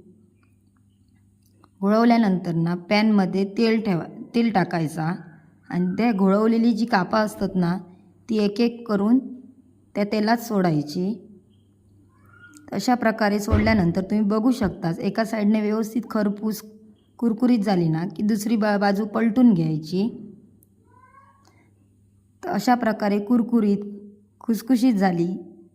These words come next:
ही फणसुल्याची कापा. कशी आव-, कशी वाटली तुमका रेसिपी?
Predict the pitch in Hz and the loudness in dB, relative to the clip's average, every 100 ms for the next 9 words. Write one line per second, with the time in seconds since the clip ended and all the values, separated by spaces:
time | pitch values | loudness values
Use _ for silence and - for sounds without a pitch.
0 | _ - _ _ _ _ _ _ _ - | _ -20 _ _ _ _ _ _ _ -2
1 | 196 208 220 208 233 202 202 185 160 170 | -2 0 0 2 2 2 0 -4 -4 -4
2 | 165 214 - - _ _ _ _ - - | -6 -6 -14 -20 _ _ _ _ -20 -2
3 | 254 254 277 220 202 - 254 247 285 247 | 0 4 4 4 0 -2 -4 0 4 4
4 | 208 196 190 180 175 175 175 175 170 170 | 2 0 2 2 0 0 -2 -2 0 -2
5 | - | -4